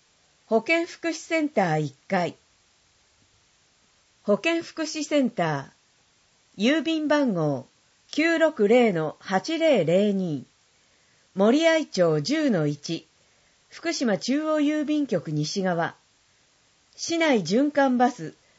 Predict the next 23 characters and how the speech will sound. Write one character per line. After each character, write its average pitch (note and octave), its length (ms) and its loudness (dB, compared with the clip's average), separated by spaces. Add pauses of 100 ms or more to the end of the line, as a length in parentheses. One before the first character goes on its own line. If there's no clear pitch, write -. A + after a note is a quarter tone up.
(140)
も D4 160 2
も E4 160 0
り A#3+ 140 2
ん G3+ 100 2
一 - 220 -8
コ C#4+ 220 4
ー - 20 4
ス、 E3+ 320 -12 (100)
二 F#3+ 200 -2
コ D4+ 240 2
ー A#3+ 40 0
ス、 D3 280 -14 (540)
保 G#3 140 2
健 E4 240 0
福 D#4+ 220 -8
祉 - 20 -4
セ D4+ 260 -2
ン C#4+ 80 0
タ C#4+ 300 2
ー - 20 2
前 B3+ 240 2
下 G3+ 160 0
車。 - 260 -2